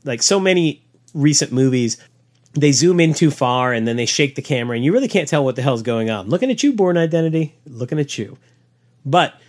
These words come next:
this movie does a really good job of actually showing you the action and letting the action play out and, and showing you the, the scale of what's going on. Yeah, I really enjoyed it. It's not without a couple of issues here and there,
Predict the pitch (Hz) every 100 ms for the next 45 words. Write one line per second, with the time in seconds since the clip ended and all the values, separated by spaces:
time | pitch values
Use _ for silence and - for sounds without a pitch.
0 | _ 139 135 254 302 214 117 123 151 120
1 | 139 139 127 131 127 113 - 147 170 -
2 | 151 - 156 156 131 113 98 120 104 104
3 | 104 - 95 107 135 147 131 123 127 -
4 | 110 131 120 110 104 - 117 110 104 107
5 | 104 - 160 143 127 123 117 110 110 120
6 | - - 165 147 120 110 113 - 107 101
7 | 92 80 98 _ _ _ _ - 277 330
8 | 175 302 359 349 330 370 110 - _ _
9 | _ _ _ - 226 233 240 240 220 226
10 | 220 180 - 202 190 147 135 214 269 -
11 | 214 214 208 220